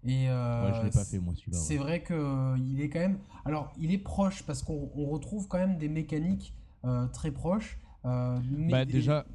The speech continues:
Speaker 2: ce qui est, ce qui est, ce qui est fondamental dans la série Yoshi et ce qui le différencie en premier lieu d'un Mario, c'est la physique, c'est l'inertie du, du personnage,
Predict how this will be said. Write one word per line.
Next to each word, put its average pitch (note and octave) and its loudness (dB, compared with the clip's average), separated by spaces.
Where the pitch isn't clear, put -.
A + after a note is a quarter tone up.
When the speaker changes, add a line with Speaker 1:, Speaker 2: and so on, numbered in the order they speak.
Speaker 2:
ce - -12
qui B2+ 0
est, - 4
ce - -2
qui C3+ 2
est, B2+ 4
ce - -2
qui - 0
est B2+ 4
fondamental C3 2
dans A#2+ 2
la A2+ 2
série A#2 2
Yoshi A#2+ 2
et A#2+ 4
ce - -4
qui - -2
le G#2+ 2
différencie G#2+ 0
en A2+ 4
premier G#2+ 2
lieu G#2+ 2
d'un G2 2
Mario, G#2 4
c'est - -2
la G2 2
physique, A2+ 0
c'est - -4
l'inertie G2 0
du, G2 0
du F2+ -2
personnage, G#2+ 2